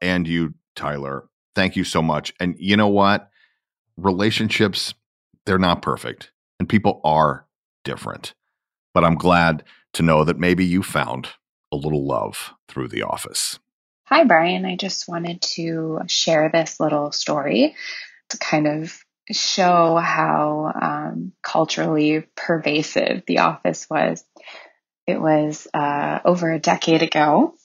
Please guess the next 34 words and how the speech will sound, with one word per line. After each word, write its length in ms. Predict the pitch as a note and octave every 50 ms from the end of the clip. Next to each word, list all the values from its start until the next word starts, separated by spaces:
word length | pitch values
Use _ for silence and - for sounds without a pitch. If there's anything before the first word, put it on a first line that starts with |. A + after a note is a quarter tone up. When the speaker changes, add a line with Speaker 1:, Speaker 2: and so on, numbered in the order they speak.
| _ _ _
Speaker 2:
which 160 | - E3+ -
seems 380 | - - E3 D#3 D3+ D3+ - -
crazy. 560 | - - - D3+ D3+ - - E3+ G3+ B3+ - - - - - - - _ _ _ _ _ _
My 680 | - F3 E3+ E3 E3 E3 D#3+ D#3+ E3 E3 E3+ - - - -
then 460 | F3 E3+ F3+ E3 D#3+ D#3 D#3 D#3+ E3+
boyfriend, 880 | D#3+ D#3+ D3+ C#3+ D3 C#3+ - - - D3+ D3 D3 D#3+ F3+ G#3+ A#3+ B3+ - - _ _ _ _ _ _ _ _ _ _ _ _ _
you 140 | - A#3 A3
know, 260 | F#3 F3 E3+ F#3 G3 -
we 160 | - G#3 G3
were 160 | F#3 F#3 F#3
serious, 680 | F#3 - - F3+ E3 D#3+ D#3+ D#3+ E3+ G3+ B3 B3+ - -
and 200 | - E3+ E3 E3
so 300 | - - - D#3 D3+ D3+
it 140 | D3+ - -
just 200 | - - E3+ -
seemed 460 | - E3 D#3+ D#3 D#3 D#3+ - - -
natural 600 | - D#3+ D3+ D3 D3 F#3+ - - F3+ F3+ F#3 A3+ A3+ -
that 280 | - B1+ A#1 - -
he 220 | E3+ D#3 E3 D#3+ C#3+
would 280 | D3 - - - - _ -
propose 840 | - - F3 - - - - D#3+ D3+ - E3+ F#3 G#3 G#3+ - - -
any 240 | - E3 D#3 D#3+ E3+
minute 380 | D#3+ D#3 D3 C3+ - - - -
now. 420 | - D#3 C#3+ C3+ D3 F3+ A3 B3 - - - - - - - - _ _ _ _ _ _ _
Um, 380 | - G3+ G3+ G3+ G3+ G3+ G3+ G3+
and 220 | - - A#3 A3+ A3
so 140 | - C4 C4
one 200 | B3+ C4 C4 C4
day 120 | C4+ C4
we 80 | B3+ B3
were 120 | A#3+ A#3
outside, 600 | - G#3+ A3 G#3+ - - F#3+ F3+ F3+ F#3 F#3+ F#3
and 360 | - F#3+ F3 E3+ E3+ E3+ E3+
he 840 | F3 - - - F3 E3 D#3+ D#3+ D#3+ D#3+ D#3+ D#3+ D#3+ D#3+ E3 E3